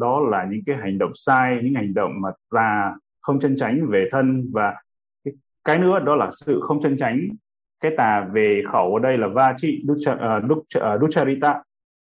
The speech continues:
Đó, ví dụ như là nói dối, nói lời đâm thọc, nói lời chia rẽ, nói lời vô ích. Và tiếp theo là ý, Mano Duccharita,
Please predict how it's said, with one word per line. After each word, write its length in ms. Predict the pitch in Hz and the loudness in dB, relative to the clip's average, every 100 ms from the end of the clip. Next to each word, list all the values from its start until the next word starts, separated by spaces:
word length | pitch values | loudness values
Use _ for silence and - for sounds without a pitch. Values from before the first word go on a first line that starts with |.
| - | -4
Đó, 260 | 139 151 165 | 2 2 4
ví 80 | 175 | 2
dụ 140 | 160 | 4
như 100 | 123 | 2
là 120 | 127 | 0
nói 260 | 98 110 135 | 0 -2 2
dối, 340 | 131 135 175 180 | 4 6 4 0
nói 160 | 139 | 0
lời 120 | 139 101 | 2 2
đâm 180 | 120 123 | 0 0
thọc, 200 | 117 101 | -4 -2
nói 200 | 107 135 | -2 0
lời 160 | 117 92 | 0 0
chia 160 | 135 | -2
rẽ, 380 | 127 135 147 165 160 | 0 0 0 -2 -2
nói 160 | 151 127 | -2 0
lời 120 | 98 | 0
vô 160 | 117 127 | 2 2
ích. 100 | 185 185 _ _ _ _ _ _ _ - | 0 -2 _ _ _ _ _ _ _ -12
Và 500 | 113 120 120 117 107 | -2 2 2 2 2
tiếp 100 | 170 180 | -2 0
theo 220 | 175 139 | 2 2
là 140 | 117 - | 2 0
ý, 460 | 151 180 254 285 - _ | 0 2 0 -2 -8 _
Mano 540 | 123 143 151 147 170 160 | 2 6 6 6 4 2
Duccharita, 720 | 165 165 139 147 160 165 - | 0 0 0 2 2 0 -2